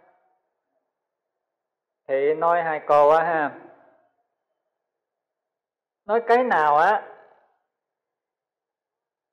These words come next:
mình đã có rồi đó ha, thì xả hết, bỏ hết, đừng, đừng có chờ lại một chút xíu gì hết á. Cái xả đó là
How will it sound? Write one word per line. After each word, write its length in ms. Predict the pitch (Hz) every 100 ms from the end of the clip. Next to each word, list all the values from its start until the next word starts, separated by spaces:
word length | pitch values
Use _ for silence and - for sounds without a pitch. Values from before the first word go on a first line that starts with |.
| _
mình 600 | 147 147 147 139 139 135 - _ _ _ _ _ 131
đã 300 | 127 175 -
có 220 | 214 240
rồi 160 | 196 151
đó 140 | 175
ha, 460 | 208 202 170 - - _ _ -
thì 100 | 127 -
xả 220 | 123 143 180
hết, 260 | 190 -
bỏ 340 | 131 147 180 208
hết, 220 | 214 208
đừng, 180 | 147 139 -
đừng 160 | 139 139
có 140 | 175
chờ 260 | 180 143 131
lại 160 | 123 131
một 200 | 131 -
chút 100 | 175
xíu 140 | 180 170
gì 180 | 131 127
hết 180 | 170
á. 200 | 175 170 - - _ _
Cái 120 | 165 -
xả 260 | 123 151
đó 140 | 175 - - - _
là 120 | 120